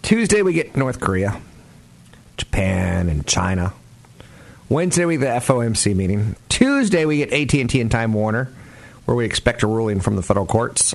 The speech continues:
on will they or will they not be allowed to merge, and what concessions will they have to make. We get the C P I, the Consumer Price Index. How is the poor little man, you,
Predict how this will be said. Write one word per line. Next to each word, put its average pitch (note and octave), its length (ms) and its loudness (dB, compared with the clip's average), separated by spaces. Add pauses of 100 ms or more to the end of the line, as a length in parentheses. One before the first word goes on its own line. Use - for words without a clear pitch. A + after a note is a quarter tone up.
on F#2+ 300 0
will G#2+ 160 0
they A2 160 0
or G#2 100 0
will G2+ 160 0
they G2 120 0
not G2 280 -4
be F#2 80 0
allowed E2+ 260 0
to D#2 40 0
merge, F2+ 480 -2 (1040)
and F#2+ 480 -2
what F#2 140 -4
concessions G2 580 0
will E2+ 80 0
they F#2 80 0
have F2+ 220 -2
to F2 80 -2
make. - 320 -4 (1500)
We C#3 80 2
get D#3 100 0
the D3 60 -4
C - 220 0
P D3+ 180 2
I, C#3+ 140 0
the A2+ 80 -2
Consumer B2+ 360 0
Price B2 400 0
Index. G2+ 400 -2 (540)
How F#3+ 300 0
is A3 160 -2
the - 120 -6
poor D3+ 420 0
little C#3 240 0
man, F#2+ 600 0
you, A2 540 2